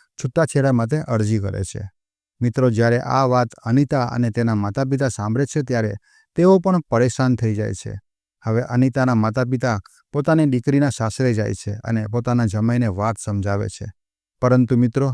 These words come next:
રમેશ માનવા જ તૈયાર નહોતો. તે અનિતાના માતા-પિતાને પણ એ જ કહે છે કે, "આ બાળક મારું નથી. તમારી દીકરી કોની સાથે સબ-, સંબંધ બાંધ્યો છે,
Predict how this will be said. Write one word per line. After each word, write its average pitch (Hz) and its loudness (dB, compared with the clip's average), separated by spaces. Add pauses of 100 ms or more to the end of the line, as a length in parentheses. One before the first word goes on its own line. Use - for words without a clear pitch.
(340)
રમેશ 147 2
માનવા 123 2
જ 135 -2 (120)
તૈયાર 110 0
નહોતો. 104 -6 (420)
તે 143 4
અનિતાના 131 2
માતા-પિતાને 120 -2
પણ 113 -4
એ 127 0
જ 143 -2 (120)
કહે 113 0
છે 120 -4
કે, 104 -10
"આ 139 -4
બાળક 117 -2 (120)
મારું 107 0
નથી. 101 -6 (480)
તમારી 147 4
દીકરી 131 2 (260)
કોની 135 4
સાથે 139 0
સબ-, 117 -6
સંબંધ 123 0
બાંધ્યો 104 0
છે, 95 -10